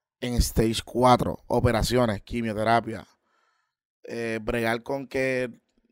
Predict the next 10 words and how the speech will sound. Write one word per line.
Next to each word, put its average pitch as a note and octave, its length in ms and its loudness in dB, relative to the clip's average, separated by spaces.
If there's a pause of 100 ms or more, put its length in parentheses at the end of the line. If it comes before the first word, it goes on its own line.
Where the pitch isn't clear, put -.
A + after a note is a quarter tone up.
(100)
su - 180 -14
familia B2 640 -4
y B2+ 80 -10
la A#2 120 -8
prensa B2 340 -6
no A#2+ 80 -6
lo A#2+ 140 -6
supieran. A2+ 500 -6
O F2+ 60 -20
sea, B2+ 280 -2